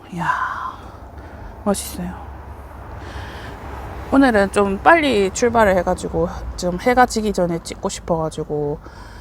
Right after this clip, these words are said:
그래서 햇살 아래 이렇게 찍으니까 너무 예쁘네요. 큐티핀거. 요는 모래요정님이 그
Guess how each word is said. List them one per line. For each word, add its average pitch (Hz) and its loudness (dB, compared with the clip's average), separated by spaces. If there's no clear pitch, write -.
그래서 190 4
햇살 269 4
아래 262 6
이렇게 190 0
찍으니까 208 -2
너무 175 0
예쁘네요. 175 -2
큐티핀거. - -8
요는 196 4
모래요정님이 175 6
그 165 0